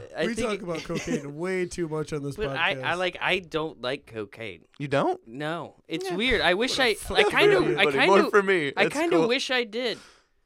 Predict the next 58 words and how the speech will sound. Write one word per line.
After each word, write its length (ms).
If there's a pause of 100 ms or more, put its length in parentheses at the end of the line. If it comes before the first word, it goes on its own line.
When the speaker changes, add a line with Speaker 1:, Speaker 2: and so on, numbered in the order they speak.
(200)
Speaker 1:
Like, 180
Speaker 3:
Yeah? 160
Speaker 1:
I 20
wish 360
it's 240
one 100
of 60
Speaker 3:
No, 80
Speaker 1:
those 100
Speaker 3:
I, 60
Speaker 1:
things. 500
Speaker 3:
you 140
know, 260
it, 220
it's, 260
uh, 480 (440)
it's 120
an 60
acquired 520
taste, 460 (180)
Speaker 1:
Right. 280
Speaker 3:
for 140
sure. 420 (400)
Speaker 1:
I 80
Speaker 3:
'Cause 100
I 60
think 140
Speaker 1:
also, 120
Speaker 3:
it 0
was 60 (100)
Speaker 1:
like, 80
I 60
Speaker 3:
like 80
Speaker 1:
really 200
like 260
you. 340
S-, 220
I'm 140
sorry, 320
I 40
Speaker 3:
Oh, 100
no. 60
Speaker 1:
interrupted 320
you. 140 (260)
But 120
I 40
really 280
like 240
you, 220
but 120
I 40
usually 460
don't 240
like 200
people 360
who 200
like 240
cocaine. 500